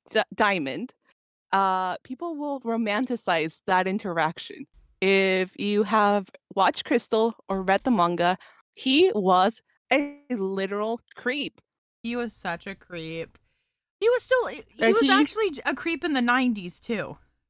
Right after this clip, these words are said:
Speaker 1: Yeah, he was also a creep, but people forget about it 'cause they humanized them so much.
Speaker 2: Look, okay, I,
Speaker 1: Like
Speaker 2: uh, I, okay, so to an extent I can understand in Crystal because he's played by Miyano Mamoru, and you can't, you can't just hand me a character voi-,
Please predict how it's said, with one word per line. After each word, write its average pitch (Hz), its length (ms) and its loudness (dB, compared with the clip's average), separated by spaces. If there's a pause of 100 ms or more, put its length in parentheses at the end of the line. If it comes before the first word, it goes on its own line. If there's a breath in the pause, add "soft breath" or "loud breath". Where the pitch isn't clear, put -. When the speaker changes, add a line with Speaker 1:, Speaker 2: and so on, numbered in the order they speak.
(800)
Speaker 1:
Yeah, 311 540 6 (320)
he 349 140 6
was 403 160 6
also 415 240 4
a 381 60 2
creep, 359 360 -6
but 339 140 0
people 339 220 -4
forget 320 340 -4
about 254 240 0
it 233 80 -6
'cause 311 160 -4
they 277 100 -4
humanized 285 760 0
them 220 180 -4
so 285 320 -4
much. 311 500 -2 (480)
Speaker 2:
Look, 220 240 -8
okay, 214 400 -6
I, 202 160 2
Speaker 1:
Like - 100 -4
Speaker 2:
uh, 196 60 -6 (140)
I, 214 200 -4
okay, 220 220 -10
so - 200 -14
to 240 40 -4
an 240 100 -2
extent 247 380 -6
I 214 80 -4
can 220 160 -6
understand 190 460 -8
in 180 80 -10
Crystal 208 320 -10
because 190 240 -10
he's 175 200 -10
played 180 280 -8
by 185 140 0
Miyano 160 340 -6
Mamoru, 175 520 -6
and 180 140 -10
you 175 80 -10
can't, 185 300 -12 (340)
you 254 100 -6
can't 262 280 -2
just 262 160 -8
hand 233 160 -2
me 196 100 -4
a 180 60 -6
character 175 440 -8
voi-, 170 240 -8